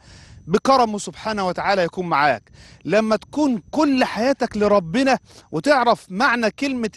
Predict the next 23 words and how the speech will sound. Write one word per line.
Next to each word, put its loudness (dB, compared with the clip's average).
إنك 0
خلقت -2
في -6
الأرض 0
علشان -6
تعبده، 0
وأي 2
عمل 0
بتعمله 2
لله 0
عز 0
وجل، 0
أي 2
عمل 2
بتعمر 2
الأرض -2
لله -4
عز -4
وجل، -2
ربنا 0
عز 2
وجل 0
هيعطيك -2